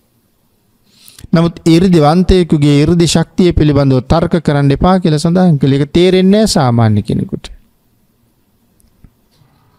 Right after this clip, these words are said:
මේ ශාසනයේ තුන්වෙනි මහා ශ්‍රාවකයා මහා කාශ්‍යපයන් වහන්සේගේ ගුණය කොයි තරම්ද? දිවස් ලාභීන් අතර අගතනතුර ලබාපු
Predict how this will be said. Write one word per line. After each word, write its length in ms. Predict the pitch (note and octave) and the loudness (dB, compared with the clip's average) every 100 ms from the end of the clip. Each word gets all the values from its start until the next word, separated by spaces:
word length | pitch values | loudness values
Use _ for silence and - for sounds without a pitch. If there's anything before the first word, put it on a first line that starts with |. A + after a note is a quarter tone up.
| _ _ _ _ _ - | _ _ _ _ _ -6
මේ 160 | D#3 D#3+ | -2 0
ශාසනයේ 520 | F#3 G3 G3+ G3 E3+ | 0 0 0 0 0
තුන්වෙනි 440 | D3+ G3+ G3+ F#3 | 0 2 2 2
මහා 240 | D3+ D#3 E3+ | 2 2 0
ශ්‍රාවකයා 540 | - F#3 G3+ F#3 D#3 | 0 0 0 0 0
මහා 240 | D3 D3+ D3+ | 0 0 0
කාශ්‍යපයන් 720 | D3+ E3 E3 E3 D3 B2+ C3 | -2 -2 -2 -2 -2 0 0
වහන්සේගේ 460 | D3 D3 C3+ B2+ | 0 0 -2 0
ගුණය 320 | A#2+ D3+ D3 | 0 0 -2
කොයි 220 | C#3+ E3 F3 | -2 -2 0
තරම්ද? 440 | C#3 G#2 - - - - _ _ _ _ _ _ _ _ _ _ _ _ _ _ _ _ _ _ _ _ _ _ _ _ _ _ _ _ _ _ _ _ _ _ _ C#3 | -2 -2 -4 -10 -16 -20 _ _ _ _ _ _ _ _ _ _ _ _ _ _ _ _ _ _ _ _ _ _ _ _ _ _ _ _ _ _ _ _ _ _ _ 0
දිවස් 360 | D3+ F3 - | 2 0 0
ලාභීන් 500 | C#3 C#3 D3+ D#3+ D3 | 0 0 0 0 0
අතර 220 | C3 C3 | 0 -2
අගතනතුර 540 | A#2 B2 - B2+ A#2+ A#2+ | -2 -2 -2 -2 -2 -2
ලබාපු 480 | A2+ A#2+ B2 A#2+ | 0 0 0 0